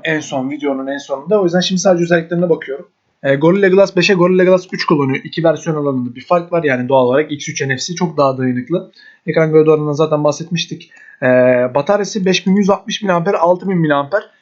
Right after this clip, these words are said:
Poco M üçün, e, şey daha fazla, bataryası daha fazla ama hızlı şarj konusunda daha zayıf. Yani bu batarya evet daha büyük, daha çok dayanacaktır. Ama doldurum açısından da tam tersi. İki kat neredeyse bir fark oluşacak. Yani iki kat daha az X üç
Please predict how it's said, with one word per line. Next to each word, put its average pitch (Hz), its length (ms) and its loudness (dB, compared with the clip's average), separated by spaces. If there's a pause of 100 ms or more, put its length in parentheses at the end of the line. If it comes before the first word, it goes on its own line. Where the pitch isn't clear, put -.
(180)
Poco 190 220 2
M 175 120 0
üçün, 147 300 -4 (600)
e, 127 60 0 (440)
şey 165 260 2
daha 190 120 4
fazla, 185 380 0
bataryası 151 420 0
daha 208 180 2
fazla 208 500 0
ama 202 280 2
hızlı 185 240 2
şarj 185 260 2
konusunda 175 420 2
daha 165 180 2
zayıf. 117 240 -8 (120)
Yani 135 220 0 (240)
bu 160 120 -6
batarya 175 360 0
evet 143 220 0
daha 147 220 2
büyük, 180 220 -4
daha 156 140 2
çok 175 200 -6
dayanacaktır. 170 640 -2 (440)
Ama 196 440 0 (600)
doldurum 165 420 2
açısından 180 640 -2
da 233 140 2
tam 202 220 -2
tersi. 135 320 -2
İki 208 180 -6
kat 185 220 0
neredeyse 165 460 -2
bir 170 100 -4
fark 175 240 -4
oluşacak. 123 500 -6
Yani 131 200 -10
iki - 160 -20
kat 185 200 0
daha 180 180 6
az 180 140 -4
X 170 340 -8
üç - 280 -16